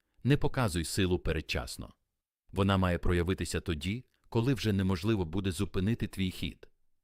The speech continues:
Це і є стратегічна невидимість. Працювати мовчки. Будувати без свідків. Готуватися так, щоб коли прийде час діяти, вже було пізно щось змінити. Уяви шахову партію.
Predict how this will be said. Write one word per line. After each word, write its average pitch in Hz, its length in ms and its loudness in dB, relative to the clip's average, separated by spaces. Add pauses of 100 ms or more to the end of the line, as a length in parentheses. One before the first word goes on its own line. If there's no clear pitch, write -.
(200)
Це - 260 2
і 135 100 0
є 104 300 0 (200)
стратегічна 110 760 -2
невидимість. 78 760 -4 (640)
Працювати 123 600 0
мовчки. 98 580 -2 (640)
Будувати 104 560 0
без 90 260 -2
свідків. - 460 -10 (640)
Готуватися 98 680 0
так, 95 380 -4 (220)
щоб - 300 -2
коли 110 240 2
прийде 95 360 0
час 80 280 -4
діяти, 82 560 -4 (300)
вже 110 240 4
було 104 240 2
пізно 90 400 -2
щось 80 320 -4
змінити. 80 540 -4 (640)
Уяви 92 360 0
шахову 98 460 -2
партію. - 540 -6